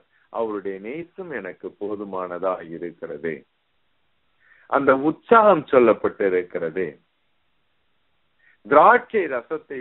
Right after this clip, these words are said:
பார்க்கிலும் இனிமையானவர்" என்று சொல்லி சொல்லப்பட்டிருக்கிறது. அப்போ எனக்கு நேசத்தாலே நான் சோகம் அடைந்திருக்கிறேன்.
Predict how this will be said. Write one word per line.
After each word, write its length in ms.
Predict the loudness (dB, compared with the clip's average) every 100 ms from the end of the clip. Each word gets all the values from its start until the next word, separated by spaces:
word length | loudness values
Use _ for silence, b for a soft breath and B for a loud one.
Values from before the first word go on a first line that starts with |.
| -12
பார்க்கிலும் 560 | -12 -12 -16 -18 -18 -18
இனிமையானவர்" 840 | -16 -14 -12 -12 -12 -14 -16 -16
என்று 280 | -18 -16 -20 _
சொல்லி 280 | -16 -14 -16 _ _ _ _ _ _ _ _ _ _ _ _ _ _ _ -4
சொல்லப்பட்டிருக்கிறது. 880 | 0 0 -4 -12 -16 -18 -20 -20 _ _ _ _ _ _ _ _ _ _ _ _ _ _ _ _ _ _ _ _ -4
அப்போ 300 | -4 -4 -6 -6 -10 _
எனக்கு 460 | -8 -6 -8 -8 -10 -8 -10 -14 _ _ _
நேசத்தாலே 800 | -8 -6 -4 -6 -6 -4 -4 -4
நான் 220 | -8 -12 -12
சோகம் 380 | -10 -8 -10 -10
அடைந்திருக்கிறேன். 840 | -10 -12 -12 -10 -12 -14 -18 -18